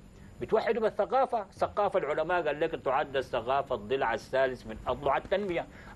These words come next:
أيًا كانت هذه التنمية، اقتصادية، ثقافية، أي نوع من أنواعها، هو بيمشي بالثقافة. الآن أنت ما عندك محور ثقافي زي ما قال لك الساوند أوف Music ده اللي كان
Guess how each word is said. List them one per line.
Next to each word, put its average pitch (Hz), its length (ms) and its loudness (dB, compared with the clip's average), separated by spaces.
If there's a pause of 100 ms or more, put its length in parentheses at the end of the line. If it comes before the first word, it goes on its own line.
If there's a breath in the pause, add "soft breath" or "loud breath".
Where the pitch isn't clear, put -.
(100)
أيًا 254 280 0
كانت 226 400 -2
هذه 185 260 -2
التنمية، 151 460 0
اقتصادية، 127 760 -4
ثقافية، 139 760 -4
أي 277 260 -2
نوع 233 180 0
من 196 80 -4
أنواعها، 170 520 2 (320 loud breath)
هو 175 140 4
بيمشي 175 340 -4
بالثقافة. 185 640 -2 (320 loud breath)
الآن 247 400 -2
أنت 254 320 -4
ما 226 160 2
عندك 262 360 0
محور 208 300 0
ثقافي 180 480 0
زي 151 160 -4
ما 143 100 -4
قال 139 240 0
لك 170 180 2
الساوند 147 500 0
أوف 110 160 -6
Music 143 280 -4
ده 151 220 2
اللي 127 140 2
كان 156 260 0